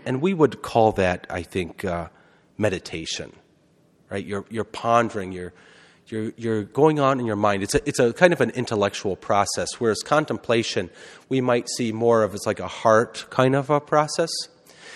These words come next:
You know, at the, we, we don't really know, but there's good reason to believe around thirty-seven to thirty-nine A D,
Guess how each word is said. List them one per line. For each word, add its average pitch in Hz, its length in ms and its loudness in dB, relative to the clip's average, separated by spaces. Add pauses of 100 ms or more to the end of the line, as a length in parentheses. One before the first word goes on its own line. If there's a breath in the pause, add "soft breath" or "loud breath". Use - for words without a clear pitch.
(240 loud breath)
You 165 100 -2
know, 220 200 2
at 139 220 0
the, 107 460 -2 (180)
we, 131 220 -6 (100)
we 359 60 -10
don't - 180 2
really 185 320 8
know, 110 640 2 (140)
but 113 420 2
there's 117 240 0
good 220 240 0
reason 156 360 0
to 107 100 -12
believe 110 400 -2
around 101 300 2
thirty-seven 123 1080 0
to - 80 -6
thirty-nine 107 760 -2
A 156 220 2
D, 110 400 0